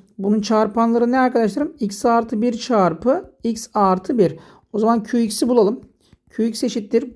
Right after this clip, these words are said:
Bunun bir fazlası X artı ikidir. Bunun da bir fazlası, e, o da X artı ikidir. E, Q X'imiz arkadaşlarım ne yaptı? Buradan X artı ikinin karesi yaptı.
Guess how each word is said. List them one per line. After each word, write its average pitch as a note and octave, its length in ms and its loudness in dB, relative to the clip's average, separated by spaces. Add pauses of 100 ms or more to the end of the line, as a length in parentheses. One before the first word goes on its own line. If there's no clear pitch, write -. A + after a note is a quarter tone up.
Bunun A3 200 2
bir B3 80 0
fazlası A#3+ 760 0 (480)
X G#3+ 320 -8
artı G3+ 380 2
ikidir. - 540 -6 (680)
Bunun B3+ 220 2
da C4 120 4
bir A#3+ 40 -2
fazlası, A3+ 760 0 (280)
e, - 160 -6
o G#3 140 6
da G4 80 0
X - 300 -4
artı A3 300 2
ikidir. F3+ 460 -6 (540)
E, F#3+ 380 0 (200)
Q G#3+ 160 -2
X'imiz A3+ 300 -2
arkadaşlarım A#3+ 500 0
ne B3+ 40 2
yaptı? C4 460 -2 (400)
Buradan A3+ 560 0 (320)
X B3 500 -4 (140)
artı G3 480 2
ikinin A#3 540 -4
karesi G3 420 2
yaptı. - 400 -6